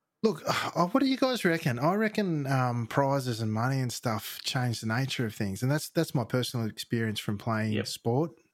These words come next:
Speaker 1: Um, I, I used to play, uh, rugby, uh, at a fairly high level, and, uh, it got to a point where, where professionalism was just coming in, and I had, I, I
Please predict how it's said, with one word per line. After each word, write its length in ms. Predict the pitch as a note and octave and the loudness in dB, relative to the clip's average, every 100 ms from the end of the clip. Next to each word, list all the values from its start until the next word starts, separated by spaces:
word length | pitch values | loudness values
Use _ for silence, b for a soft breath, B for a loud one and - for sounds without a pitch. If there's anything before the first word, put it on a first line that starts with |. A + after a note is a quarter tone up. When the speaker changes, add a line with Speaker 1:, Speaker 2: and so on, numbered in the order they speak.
| - | -4
Speaker 1:
Um, 500 | B2 A#2+ A2+ A2 A2 B B B - | 0 0 0 -2 -4 B B B 0
I, 200 | C3+ G#2 - | 0 -2 -4
I 100 | C3 | -2
used 180 | B2 - | -2 -6
to 60 | |
play, 500 | B2+ A#2+ A2 G#2+ G#2 - - | -2 0 0 -2 -4 -12 -6
uh, 280 | A2 G#2 G#2 | -2 -2 -2
rugby, 600 | G#2+ A2 A2+ A#2+ B2+ C3 - | 0 -2 0 -2 -2 -4 -6
uh, 540 | A#2+ G#2+ G#2 G2+ G2+ - - | -4 -2 -2 -4 -6 -6 -4
at 80 | A2+ | -4
a 40 | |
fairly 340 | - A2 G#2+ | -2 -2 0
high 240 | G2+ A2+ G#2+ | 0 0 0
level, 400 | G#2 A2+ A2 F#2+ | 0 -2 -2 -2
and, 220 | A2 A2 B B B - | -4 -4 B B B -8
uh, 260 | A#2 A2 A2 | -4 -2 -2
it 60 | C3 | -2
got 160 | - C3 | -2 -2
to 120 | A2+ | -4
a 60 | |
point 420 | G#2 - C3 A#2+ A#2 | -4 -2 -2 0 -2
where, 220 | B2+ B2+ | 0 0
where 160 | A#2+ A2+ | -2 -2
professionalism 640 | A#2 - B2+ - A#2+ A2 | -2 0 -2 -2 -4 -2
was 120 | G#2+ | -4
just 200 | - A2+ | -4 -6
coming 320 | - A2 G#2 G#2+ | -6 -4 -2 0
in, 240 | C3 G2 B B B B - | -2 -4 B B B B -6
and 460 | B2 A#2 A2 G#2+ G2+ - | -2 0 -2 -2 -6 -2
I 100 | A#2+ | 0
had, 160 | B2 - | -2 -4
I, 100 | A#2 F#2+ - - | -6 -6 -8 -6
I 160 | A2 | -4